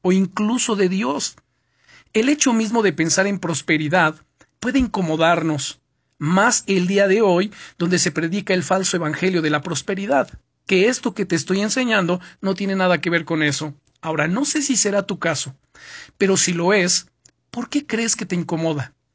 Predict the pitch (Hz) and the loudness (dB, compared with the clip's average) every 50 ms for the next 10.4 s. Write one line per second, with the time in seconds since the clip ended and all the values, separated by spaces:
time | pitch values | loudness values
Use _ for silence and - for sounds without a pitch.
0 | _ _ _ _ _ _ _ _ _ _ _ _ _ _ _ _ - 262 254 - | _ _ _ _ _ _ _ _ _ _ _ _ _ _ _ _ -6 -6 -4 -4
1 | - 240 240 240 233 - - 240 214 185 175 151 190 190 196 202 196 196 - 180 | -4 -4 -4 -4 -4 -4 -2 -2 0 0 0 -2 -2 0 0 0 0 0 0 -2
2 | 175 180 160 - 185 175 165 147 - - 160 151 151 147 _ _ _ _ _ _ | -4 -4 -6 -6 -4 -4 -2 -2 -2 -2 -2 -2 -4 -8 _ _ _ _ _ _
3 | _ _ _ _ _ _ _ _ _ _ _ _ - 226 247 233 262 285 254 - | _ _ _ _ _ _ _ _ _ _ _ _ 2 2 2 4 2 0 0 0
4 | - 285 285 254 190 196 180 180 196 208 185 214 202 - - 175 175 170 180 180 | 2 2 2 2 2 2 2 2 2 0 0 -2 -2 -2 -2 -4 -4 -2 0 0
5 | 185 180 - 196 180 165 160 147 135 - - 202 175 151 147 147 - _ _ - | 0 0 0 0 -2 -2 -2 -2 -4 -4 -2 -2 -2 -2 -2 -4 -8 _ _ -20
6 | - - _ _ _ - 196 180 - 240 233 247 233 220 180 196 185 - 180 170 | -20 -20 _ _ _ -6 -4 -2 -2 -2 0 0 -2 -2 -2 -2 -2 -2 -2 0
7 | 165 170 190 190 196 185 185 - 233 - - - 247 262 - - 277 262 220 214 | 2 2 2 2 2 0 -2 -4 -8 -10 -10 -8 -6 -6 -6 -4 -4 -2 0 -2
8 | 190 135 185 180 180 - - 180 175 190 202 208 196 - 208 - 185 180 160 - | -2 0 0 0 0 2 2 2 2 0 -2 -2 -2 -2 -2 -2 -2 -2 -4 -4
9 | 165 165 175 185 175 - 196 156 - 170 185 190 185 180 175 165 151 - 165 156 | -2 -2 -2 -2 0 0 -2 0 0 0 0 0 0 -2 -2 -2 -2 -2 0 0
10 | 147 - 180 165 156 165 - | 0 0 0 0 0 -2 -8